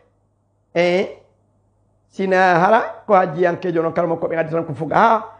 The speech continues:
wonno ɗo wanno ɗo tamattu, o tawi o heɓaali ko ɗumanno horugol ton tati jeɗen. Amma luttuɓe ɓen,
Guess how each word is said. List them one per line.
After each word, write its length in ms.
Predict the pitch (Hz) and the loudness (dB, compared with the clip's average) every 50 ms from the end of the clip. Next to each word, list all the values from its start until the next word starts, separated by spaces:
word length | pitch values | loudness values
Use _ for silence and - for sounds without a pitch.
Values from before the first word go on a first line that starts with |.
| _ _ _ _ _ - | _ _ _ _ _ -2
wonno 320 | 175 180 175 170 170 170 165 | 2 2 2 2 2 2 4
ɗo 80 | 165 | 4
wanno 240 | 175 175 170 165 160 156 | 4 2 0 0 -2 -2
ɗo 80 | 156 160 | 0 0
tamattu, 420 | 165 151 156 160 160 - - 160 | 0 2 2 0 -2 -2 -6 -6
o 80 | 165 156 | -4 -2
tawi 160 | 160 165 165 | -2 -2 0
o 80 | 156 151 | 0 -2
heɓaali 480 | 160 175 170 160 160 160 165 170 160 | 0 0 0 0 0 0 -2 -4 -6
ko 160 | - 165 156 | -2 -2 -2
ɗumanno 400 | 156 160 160 160 156 151 156 156 | -2 0 -2 -2 -2 -2 -2 0
horugol 420 | 160 220 233 190 180 160 160 160 160 | 4 4 4 4 2 0 -2 -2 -2
ton 140 | - 165 151 | -2 -4 -2
tati 240 | 139 156 156 156 139 | -2 -4 -4 -4 -10
jeɗen. 300 | 143 143 135 143 135 - _ _ _ _ _ _ _ _ _ _ - | -12 -10 -10 -10 -12 -14 _ _ _ _ _ _ _ _ _ _ 0
Amma 400 | 254 262 233 214 208 202 196 185 | 2 2 2 2 4 4 4 4
luttuɓe 580 | 190 196 190 196 - - 185 180 165 156 156 | 4 2 -2 -2 -4 -8 -6 -2 0 0 0
ɓen, 200 | 160 190 214 254 | 4 4 2 2